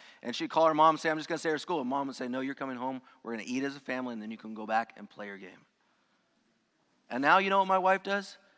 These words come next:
She calls me, "When are you gonna be home? We're waiting to eat with you." When Christina and I first got married, this was so weird for me. I mean, it was just the two of us. And she'd set, she'd put the, the dishes at the table. I didn't know that's what a table was for.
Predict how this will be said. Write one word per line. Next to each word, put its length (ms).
She 140
calls 280
me, 100
"When 160
are 20
you 40
gonna 100
be 80
home? 300
We're 140
waiting 380
to 140
eat 200
with 240
you." 280
When 140
Christina 320
and 80
I 60
first 280
got 160
married, 300
this 180
was 120
so 340
weird 480
for 160
me. 240
I 60
mean, 140
it 40
was 140
just 160
the 80
two 240
of 140
us. 320
And 100
she'd 280
set, 400
she'd 220
put 140
the, 260
the 160
dishes 500
at 100
the 100
table. 580
I 100
didn't 160
know 120
that's 180
what 100
a 60
table 300
was 100
for. 460